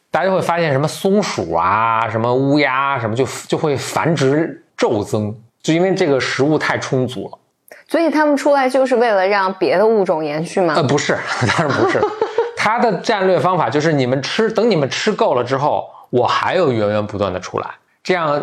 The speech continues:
Speaker 1: 你总有吃饱的时候嘛。
Speaker 2: 你，你这么说让我突然觉得很感动，
Speaker 1: <laughs>
Speaker 2: 就是有一批出来就是送死的，是吗？先，
Speaker 1: 对，对，对，
Speaker 2: 就是先，先
Speaker 1: 先出来都是送死的。
Speaker 2: 嗯。
Speaker 1: 就他，他，我记得那个，我，我读那个材料，他说他用这种数量的优势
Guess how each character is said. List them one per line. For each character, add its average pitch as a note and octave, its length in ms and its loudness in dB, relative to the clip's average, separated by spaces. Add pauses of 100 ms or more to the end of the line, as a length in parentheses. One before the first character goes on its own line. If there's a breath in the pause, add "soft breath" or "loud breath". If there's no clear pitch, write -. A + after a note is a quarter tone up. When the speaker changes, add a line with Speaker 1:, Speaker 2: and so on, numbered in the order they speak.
Speaker 1:
你 C#3 100 4
总 C3+ 220 0
有 G#3 80 2
吃 - 180 -4
饱 C#3+ 180 -2
的 G2+ 60 -6
时 G2+ 100 -4
候 F#2 140 -2
嘛。 E2+ 120 -12 (260 loud breath)
Speaker 2:
你， A3+ 100 0 (200)
你 G#3 80 2
这 C4+ 120 2
么 - 40 0
说 A#3 280 2
让 C4 160 2
我 - 60 2
突 - 180 -2
然 G3 100 2
觉 G#3+ 100 2
得 F#3+ 100 2
很 F#3 160 -4
感 G#3 360 -4
动， G#3 400 -2 (140)
Speaker 1:
<laughs> B2 180 -2
Speaker 2:
就 E3+ 120 2
是 - 260 0 (560 loud breath)
有 G3+ 220 4
一 A3+ 60 2
批 C4+ 200 0
出 C#4 160 0
来 A3+ 160 2
就 G#3+ 140 4
是 B3 60 2
送 B3 240 0
死 - 280 -4
的， - 240 0
是 F3+ 60 0
吗？ E3 180 -2
先， G#3+ 240 -2 (120)
Speaker 1:
对， G#3+ 80 -2
对， F#3+ 120 2
对， A#3 100 4
Speaker 2:
就 - 60 -2
是 - 0 -
先， - 220 0
先 B3 180 2
Speaker 1:
先 F#3+ 180 0
出 F#3 200 2
来 D#3 100 2
都 C3+ 80 4
是 C#3 80 2
送 C3+ 200 0
死 - 180 -8
的。 - 80 -6
Speaker 2:
嗯。 - 120 -2 (300 loud breath)
Speaker 1:
就 F3+ 120 0
他， G#3 220 0
他， F3 400 0
我 C#3 120 2
记 C#3 100 0
得 F3 60 2
那 F3+ 80 4
个， C3 240 2
我， B2 240 4
我 B2 60 2
读 B2+ 160 0
那 E3 60 4
个 D3 60 2
材 - 140 -2
料， A#2+ 80 0
他 C3+ 80 2
说 E3 140 2 (260 loud breath)
他 F#3+ 100 0
用 G#3 160 2
这 G3 120 2
种 D3+ 120 2
数 A#3+ 380 0
量 E3+ 200 2
的 B2+ 60 2
优 D3+ 220 2
势 B2+ 360 0